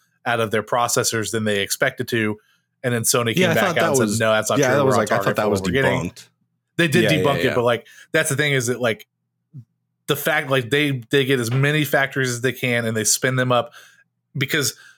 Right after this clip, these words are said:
Speaker 1: they will nev-, they can't make more than will sell. Like, it's, they can't make them that fast. That's the whole thing, is it, like, so they've been making them nonstop for about two months now to get to the eleven million that they said they're gonna have by the end of March.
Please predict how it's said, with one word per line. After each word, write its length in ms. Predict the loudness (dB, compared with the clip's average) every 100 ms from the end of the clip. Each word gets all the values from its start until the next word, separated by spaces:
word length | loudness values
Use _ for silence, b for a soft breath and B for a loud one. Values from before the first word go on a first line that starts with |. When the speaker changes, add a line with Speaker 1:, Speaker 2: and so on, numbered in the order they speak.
| B _ -6
Speaker 1:
they 200 | 0 2
will 140 | 2
nev-, 320 | 4 2 0 -2
they 160 | -2 0
can't 300 | -2 -2 0
make 320 | 2 0 0
more 380 | 0 2 2 2
than 220 | 0 0
will 180 | 0 2
sell. 420 | 2 0 -2 -8 _ _ _ _ _
Like, 160 | 0 0
it's, 220 | -2 -2
they 160 | -2
can't 260 | -2 -4 -2
make 200 | -2 -2
them 100 | -2
that 180 | -2 -2
fast. 360 | -6 -6 -4
That's 180 | -2 -2
the 80 | -2
whole 140 | -2
thing, 220 | -2 -4 -4
is 140 | -6
it, 60 | -4
like, 160 | -2
so 100 | 0
they've 220 | 0 0
been 220 | 0 0 0
making 260 | 0 0 -2
them 120 | 0
nonstop 600 | -2 0 0 0 0 -2 _ _ _ _ _
for 240 | -6 -4
about 300 | 0 -2 -2
two 180 | -2 -2
months 300 | -2 -2 -2
now 320 | -4 -4 -8 -10 _ _ _ -6
to 100 | -6
get 320 | -2 -4 -4
to 380 | -2 0 2 0
the 160 | 0 0
eleven 420 | 2 2 0 0
million 360 | 0 0 0 -2
that 100 | -2
they 120 | -2
said 360 | 0 2 0
they're 100 | 0
gonna 180 | -2 -2
have 460 | 0 0 0 -2 -8 _ _ _ _ _ -6
by 180 | -2 -2
the 180 | -2 -2
end 180 | -2 -2
of 140 | -4
March. 520 | -4 -4 -4 -8 -10